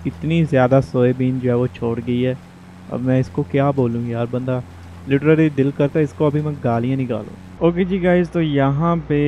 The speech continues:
ये harvester जो है वो fill हो चुकी है, और मैंने थोड़ा सा मज़ीद time skip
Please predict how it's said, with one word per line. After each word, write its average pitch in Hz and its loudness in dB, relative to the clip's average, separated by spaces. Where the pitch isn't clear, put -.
ये 139 0
harvester 127 0
जो 151 0
है 147 4
वो 143 2
fill 160 -2
हो 143 2
चुकी 143 -6
है, 143 -2
और 135 0
मैंने 127 -2
थोड़ा 127 -4
सा 131 -6
मज़ीद 127 -4
time 123 -4
skip - -10